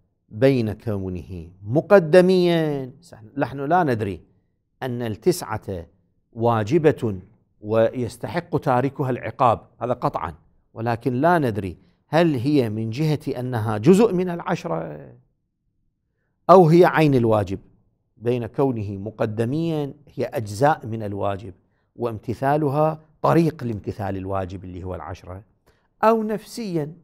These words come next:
اللي هي عين الواجب. هذا لا يقدح في كونه معلوم الوجوب تفصيلاً، بحيث يؤدي إن-، إلى انحلال العلم الإجمالي.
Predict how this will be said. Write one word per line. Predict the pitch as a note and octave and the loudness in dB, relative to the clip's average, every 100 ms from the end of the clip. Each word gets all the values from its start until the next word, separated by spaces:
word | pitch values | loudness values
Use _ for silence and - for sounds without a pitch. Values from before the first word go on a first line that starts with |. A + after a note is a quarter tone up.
| _ A#2+ | _ -14
اللي | A#2+ B2+ | -12 -8
هي | C3+ | -6
عين | D#3 C3+ | -2 -2
الواجب. | G#2+ G2 F#2+ F#2 - _ _ _ _ _ _ _ _ _ | -2 -8 -12 -16 -20 _ _ _ _ _ _ _ _ _
هذا | C#4+ D#4+ | -20 -18
لا | C4+ F#4 G4 | -10 -4 0
يقدح | F4+ - D3+ B2+ - _ _ _ _ | 0 0 0 0 -2 _ _ _ _
في | - A#2+ | -4 -4
كونه | - C3 A2+ G2+ G2+ G2 | 0 -2 0 -4 -8 -6
معلوم | G#2+ G2+ B2+ C#3 A2 | -6 -2 0 0 -2
الوجوب | G2+ G#2 G2+ F#3 F#3+ A#3+ C4 - _ | -4 -4 -2 -2 -2 -2 -4 -8 _
تفصيلاً، | G2+ - F#2 F2+ F#2+ F#2+ F#2+ F#2+ G2 G2 _ _ _ _ _ _ _ | -20 -18 -20 -20 -18 -18 -20 -20 -20 -20 _ _ _ _ _ _ _
بحيث | A2+ - D#3 B2 - | -8 -2 0 0 -2
يؤدي | G#2+ D3+ A#2+ A2+ A2 A2+ | -6 -6 -4 -8 -8 -12
إن-، | - | -4
إلى | C#3 A2+ | -2 -2
انحلال | F2 F#2 A#2+ C#3+ A2 | -4 -4 0 2 0
العلم | F#2 A#2+ G#3+ | -4 -6 -8
الإجمالي. | D#4+ - F#2 E2 - E2 F#2 F2+ | -8 -12 -18 -20 -20 -20 -20 -20